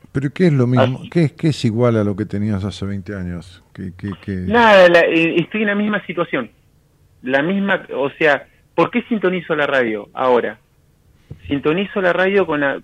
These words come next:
Speaker 2: eh, con los mismos dilemas que tenía en ese momento cuando la sintonicé. Veinte años después la vuelvo a sintonizar porque dejé de escuchar el programa.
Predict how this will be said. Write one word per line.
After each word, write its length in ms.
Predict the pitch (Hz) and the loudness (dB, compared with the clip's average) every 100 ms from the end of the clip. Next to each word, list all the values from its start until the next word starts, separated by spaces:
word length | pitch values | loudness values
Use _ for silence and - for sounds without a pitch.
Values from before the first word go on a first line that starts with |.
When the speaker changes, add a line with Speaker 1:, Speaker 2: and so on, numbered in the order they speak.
| - | -12
Speaker 2:
eh, 260 | 147 131 123 _ | -8 -8 -8 _
con 380 | 143 135 135 135 | -2 0 0 -2
los 160 | 139 | -2
mismos 360 | 156 208 202 180 | -2 -4 -2 -4
dilemas 360 | 151 165 185 | -4 -2 -2
que 100 | 160 | -2
tenía 440 | 135 135 156 151 139 | -2 -2 -2 -2 -4
en 180 | 131 143 | -4 -6
ese 220 | 147 151 | -6 -6
momento 400 | 135 139 151 147 | -4 -2 -2 -4
cuando 180 | 131 123 | -2 -2
la 120 | 123 | -4
sintonicé. 640 | 127 123 123 120 160 185 233 | -6 -6 -6 -6 -4 -6 -6
Veinte 340 | 135 147 151 | -4 -2 -2
años 180 | 156 151 | -2 -2
después 300 | 135 - 165 | -4 -4 -6
la 80 | 156 | -2
vuelvo 220 | 151 160 | -2 0
a 40 | 151 | -2
sintonizar 480 | 147 127 131 180 185 | -4 -6 -6 -2 -4
porque 180 | 156 127 | -4 -8
dejé 200 | 131 175 | -4 -2
de 40 | |
escuchar 300 | 160 156 175 | -2 -2 0
el 100 | 139 | 0
programa. 360 | 123 127 120 | -2 -4 -4